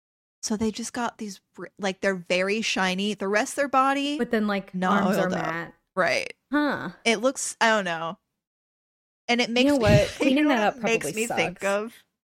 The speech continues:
Speaker 2: What?
Speaker 1: It makes me think of that fucking video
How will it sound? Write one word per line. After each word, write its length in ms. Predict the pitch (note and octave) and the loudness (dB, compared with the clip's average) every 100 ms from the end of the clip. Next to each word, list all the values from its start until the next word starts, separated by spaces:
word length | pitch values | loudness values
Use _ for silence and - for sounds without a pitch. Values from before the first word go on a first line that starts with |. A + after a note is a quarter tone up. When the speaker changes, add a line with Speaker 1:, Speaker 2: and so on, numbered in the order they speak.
| _ _ - | _ _ -10
Speaker 2:
What? 400 | C#3+ D3 D#3 - | -4 -4 -4 -6
Speaker 1:
It 100 | A3 | -6
makes 180 | A3+ B3 | -6 -8
me 100 | D4 | -12
think 260 | D4 A#3+ A#3 | -8 -10 -8
of 160 | A3 | -6
that 220 | A3 G3+ - | -4 -6 -6
fucking 500 | G3+ G3 G#3 G3 F#3 | -8 -6 -6 -4 -6
video 680 | E3+ F3 D#3 D3+ D#3 F3 | -6 -4 -4 -4 -4 -8